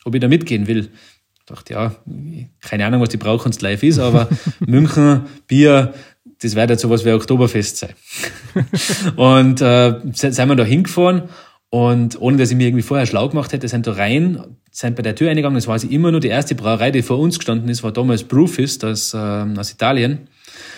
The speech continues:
Und gehen wir hin und dann sehe ich, dass die I P As und Pale Ales haben und sage ich zu meinem Dad, schau mal her, das hast, ob er sowas schon mal getrunken hat. Nein, er kennt das auch nicht. Und dann sind wir da hin.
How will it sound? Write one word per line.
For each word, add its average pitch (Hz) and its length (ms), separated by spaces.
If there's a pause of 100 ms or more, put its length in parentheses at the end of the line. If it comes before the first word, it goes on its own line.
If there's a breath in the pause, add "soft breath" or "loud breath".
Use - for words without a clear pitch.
(320 loud breath)
Und 127 440
gehen 117 160
wir 113 80
hin 127 180
und 123 80
dann 104 80
sehe 135 160
ich, 127 80
dass 107 140
die - 80
I 110 160
P 117 340
As 127 100
und 117 120
Pale 139 320
Ales 110 180
haben 107 220
und 101 240 (340 loud breath)
sage 113 220
ich 113 80
zu 113 80
meinem 104 120
Dad, 107 160
schau 113 200
mal 110 100
her, 117 140
das 113 200
hast, 120 200
ob 113 160
er 117 100
sowas 113 220
schon 120 100
mal 107 80
getrunken 131 260
hat. 104 140
Nein, 90 80
er 87 80
kennt 113 300
das 113 80
auch 131 100
nicht. 120 160
Und 101 80
dann 98 80
sind 110 140
wir 107 80
da 101 80
hin. 160 300